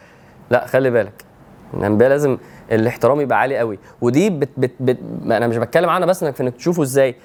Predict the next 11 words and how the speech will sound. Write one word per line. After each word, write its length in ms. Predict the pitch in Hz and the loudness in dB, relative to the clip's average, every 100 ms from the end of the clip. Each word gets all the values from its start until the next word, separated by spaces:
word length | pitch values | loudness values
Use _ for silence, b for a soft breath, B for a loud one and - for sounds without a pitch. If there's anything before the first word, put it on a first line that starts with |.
| B - | B -2
لما، 320 | 120 131 135 131 131 | 0 2 0 -2 -2
لما 200 | 123 120 | -2 -2
النبي 200 | 127 214 | 0 0
صلى 100 | 202 | 0
الله 120 | 180 | 0
عليه 80 | 220 | 2
وسلم 20 | |
يقول 140 | 220 214 | 2 0
حديث 420 | 160 202 208 - b b - - - | -2 -2 -6 -10 b b -20 -20 -16
في 120 | - 135 | -2 0
الشرع، 400 | 127 180 190 | 4 2 2